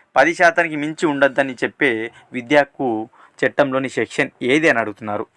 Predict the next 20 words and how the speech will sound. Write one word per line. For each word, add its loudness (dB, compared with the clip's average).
ఆప్షన్ 4
వన్ 0
ఇరవై 2
ఐదు -2
సెక్షన్, -4
ఆప్షన్ 2
టూ -6
ఇరవై 2
ఆరు 2
సెక్షన్, -6
ఆప్షన్ 0
త్రీ -4
ఇరవై -2
ఏడు -2
సెక్షన్, -8
ఆప్షన్ 2
ఫోర్ 0
ఇరవై -6
ఎనిమిది -8
సెక్షన్. -12